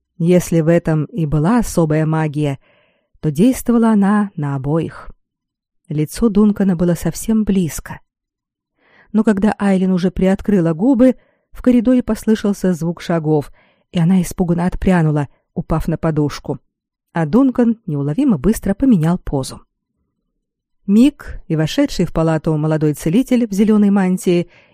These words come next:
и со стаканом в руках не увидел ничего неподобающего. Айлин только надеялась,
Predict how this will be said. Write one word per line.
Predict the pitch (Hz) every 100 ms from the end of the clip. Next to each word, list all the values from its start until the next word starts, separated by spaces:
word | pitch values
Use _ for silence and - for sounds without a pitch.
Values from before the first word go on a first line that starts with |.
| -
и |
со | -
стаканом | 165 - 175 170 165 160
в | 160
руках | 160 165 160 - - _ _ _
не | 294 277
увидел | 247 240 233
ничего | 208 202 185 170
неподобающего. | 160 165 151 143 127 123 - - 147 _ _ _ _ _ _ _ _
Айлин | - 175 165 165
только | 160 170 170
надеялась, | 165 165 156 165 151 151